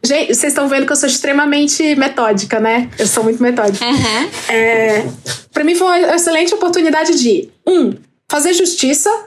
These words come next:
Speaker 1: com os algozes que eu nunca processei e que se eu processasse eu iria me fuder porque o mercado é pequeno.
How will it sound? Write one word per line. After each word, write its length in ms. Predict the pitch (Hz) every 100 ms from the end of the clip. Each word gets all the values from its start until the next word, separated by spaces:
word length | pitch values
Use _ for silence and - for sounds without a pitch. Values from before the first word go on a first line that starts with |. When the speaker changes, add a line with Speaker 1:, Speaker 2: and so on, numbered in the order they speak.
| -
Speaker 1:
com 160 | 277
os 140 | 247 254
algozes 500 | 240 240 240 240 -
que 80 |
eu 60 | 233
nunca 180 | 233 247
processei 600 | 247 247 262 - 254 302
e 40 |
que 120 | 320 415
se 100 | 392
eu 60 |
processasse 640 | 339 302 285 269 240 247 269
eu 80 |
iria 200 | 247 254
me 140 | 240 226
fuder 460 | - 226 214 240
porque 240 | 247 233 233
o 40 |
mercado 380 | 233 220 240 220
é 60 | 220
pequeno. 640 | 220 - 214 202 208 247